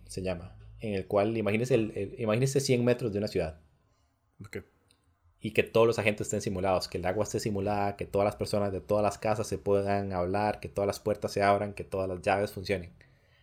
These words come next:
Speaker 1: Y hacer un juego entero ahí, digamos. O nada más que
Speaker 2: Ujú.
Speaker 1: corra una, un cien metros cuadrados llenos de, de edificios de varios pisos.
Speaker 2: Sí, crear una ciudad perfectamente funcional, aunque pequeñita, digamos.
Speaker 1: Ajá.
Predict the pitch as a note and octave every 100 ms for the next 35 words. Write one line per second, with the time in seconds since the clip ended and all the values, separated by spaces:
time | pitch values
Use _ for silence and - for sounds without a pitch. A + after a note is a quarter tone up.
0 | _ - F#2+ G#2+ G#2 G2+ G#2 G2+ F2 F#2+
1 | F2+ F2+ E2+ D#2+ - - - - - -
2 | - _ A#2 G#2+ C3 - C3 B2+ B2+ B2+
3 | C3 C3+ G#2+ A2 - A2+ G#2+ A#2 A#2 -
4 | G#2 F#2+ G2+ F#2 - - _ F#2 F#2+ G2
5 | F2+ E2+ - F#2 F2 - - G2 - A2
6 | G#2+ F#2+ F#2 G2 F#2+ - - - D#3 -
7 | A2 A#2+ B2+ B2 A2 G#2 G#2+ B2 A#2 A#2
8 | - A#2 A2+ A#2 C3 A2 G2 G2 A#2 A#2
9 | G2+ F#2 G2+ G#2 E2+ F#2 F#2 - - _
10 | _ _ _ _ A#2+ G#2 F2 -